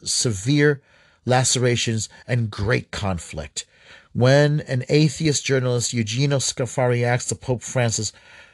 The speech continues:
what he thought the new president, president, the pontiff replied a day after Trump's election, "I do not pass judgment on people and politicians. I simply want to understand the suffering their approach causes the poor and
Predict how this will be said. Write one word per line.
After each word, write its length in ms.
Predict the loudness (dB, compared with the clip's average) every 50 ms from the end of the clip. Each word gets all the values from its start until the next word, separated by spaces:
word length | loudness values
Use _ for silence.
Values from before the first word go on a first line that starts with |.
| _ _ _
what 240 | 2 4 4 4 4
he 220 | 2 -2 -4 -4
thought 380 | -4 -2 0 0 0 0 0 -2
the 100 | -4 -2
new 260 | 0 0 0 0 0
president, 560 | -4 -4 0 0 2 2 2 0 -2 -4 -6 -12 _ _ _ _ _ _ _ _ _ _ _ -20 _
president, 440 | 2 2 2 4 2 -2 -4 -4 -4
the 80 | -8
pontiff 460 | -10 -8 -6 -6 -4 -4 -4 -4 -4 -4
replied 480 | -6 -6 -6 -6 -4 -2 0 2 2
a 160 | 2 2 0 -2 -8 -18 -20 -20 _ 2
day 160 | 2 4 4
after 240 | 2 0 -2 -4 -8
Trump's 340 | -8 -4 -2 -2 -2 -2 -2
election, 320 | -2 -2 -2 -2 -4 -8 -4
"I 100 | -4 -4
do 160 | -2 0 0
not 260 | 0 0 0 -2 -4 -8
pass 300 | -6 -4 -4 -2 -2 -2
judgment 460 | 0 0 -2 0 0 -2 -2 -2 -2 -4
on 160 | -6 -6 -6 -6
people 400 | -6 -2 -2 -2 -2 -2 -6 -6
and 80 | -6
politicians. 680 | -6 -6 -6 -6 -4 0 0 0 0 -2 -4 -4 -6 -8 -10 -16 -20 -18 -18 -18 -14 -2 0
I 100 | 2 2
simply 360 | 4 2 2 0 0 -2 -2
want 220 | 0 0 -2 -2 -2
to 140 | -4 -2
understand 600 | -2 -2 -2 0 -2 -2 0 0 0 0 0 0
the 60 | 0 0
suffering 600 | 0 2 2 2 0 0 -4 -4 -4 -4 -4 -6 -10 -14 -20 -20 _ _ _ _
their 180 | 2 2 2 2
approach 580 | 0 -4 -8 -6 -2 0 0 0 0 -4 -10
causes 520 | -8 -4 -2 0 0 0 0 -2 -4 -4 -4
the 100 | -6 -8
poor 440 | -8 -8 -4 0 2 2 2 2 0 -4
and 140 | -6 -6